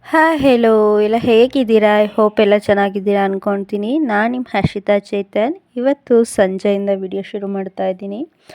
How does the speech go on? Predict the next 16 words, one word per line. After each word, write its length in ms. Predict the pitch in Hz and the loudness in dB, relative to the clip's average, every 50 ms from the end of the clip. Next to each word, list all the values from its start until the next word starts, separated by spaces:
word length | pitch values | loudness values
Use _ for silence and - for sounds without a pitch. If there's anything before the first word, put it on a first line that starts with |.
| - - - _ _ _ _ _ | -20 -20 -20 _ _ _ _ _
ನಾನು, 280 | 247 269 285 294 311 320 | 0 2 4 4 4 2
ಚೇತು, 400 | 311 - 269 240 220 - - 247 | 2 2 0 0 0 0 -2 0
ಲೋಚಿ 500 | 233 220 208 202 202 - 226 220 202 - - | 0 0 -2 -2 -2 -4 -6 -6 -4 -4 -2
ನಮ್ಮೂರಿಗೆ 500 | 226 214 208 208 202 202 202 202 - 196 | -2 -2 0 0 2 2 0 0 0 -4
ಹೋಗ್ತಾ 300 | 185 - - - 202 190 | -4 -4 -4 -2 0 0
ಇದ್ದೀವಿ 240 | 190 185 190 190 190 | 0 0 -2 -4 -4
ಸಕಲೇಶ್ಪುರದ 680 | - - 180 - 185 185 185 - - - 190 190 180 185 | -4 -8 -8 -6 -6 -6 -6 -8 -10 -10 -8 -8 -8 -8
ಹತ್ರ 220 | 196 185 - - 190 185 | -10 -12 -6 -4 -4 -2
ಬ್ಯಾಕ್ 320 | 175 180 185 - _ - | -2 -2 -4 -4 _ -6
ರೋಡಿಗೆ. 460 | 196 190 185 185 180 185 202 269 403 - _ _ - - - - - - - _ _ - | -4 -4 -4 -6 -4 0 0 0 0 0 _ _ -20 -20 -20 -20 -20 -20 -20 _ _ 0
ಇವತ್ತು 500 | 262 269 294 285 294 - 285 285 277 285 269 - | 2 2 2 2 2 2 2 2 2 0 -2 0
ನಮ್ಮ 240 | 254 240 226 226 220 | 0 2 2 2 0
ಅಣ್ಣನ 280 | 208 202 202 202 208 208 - | -2 -2 -2 -2 -4 -2 0
ಪಾಪು 280 | 208 202 196 - 208 196 | 0 -2 0 0 -4 -4
ಬರ್ಡೇ 460 | 196 - 190 190 190 185 190 190 190 | 0 2 2 2 2 2 0 0 0
ಇತ್ತು, 540 | 185 - _ _ - 208 226 277 349 370 | -2 -6 _ _ -4 0 0 0 0 -2